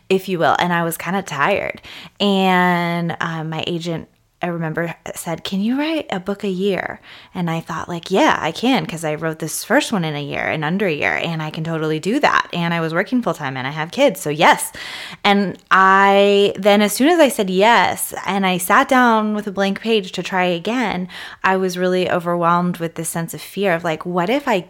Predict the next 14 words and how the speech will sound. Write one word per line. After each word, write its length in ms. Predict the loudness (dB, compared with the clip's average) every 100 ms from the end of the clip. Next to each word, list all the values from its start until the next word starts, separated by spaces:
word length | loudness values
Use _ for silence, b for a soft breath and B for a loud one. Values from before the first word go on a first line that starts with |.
| -4
actually 440 | -4 -4 -6 -8
can't 680 | -8 -8 -6 -6 -8 -14 -8
do 180 | -6 -6
this 280 | -6 -8 -10
again? 360 | -8 -6 -4
What 140 | -2 -2
if 120 | -2
this 160 | -6
was 120 | -6 -10
a 60 |
fluke 400 | -2 2 2 0 -6
or 120 | -6
a 80 | -2
one-off? 480 | 2 2 2 -2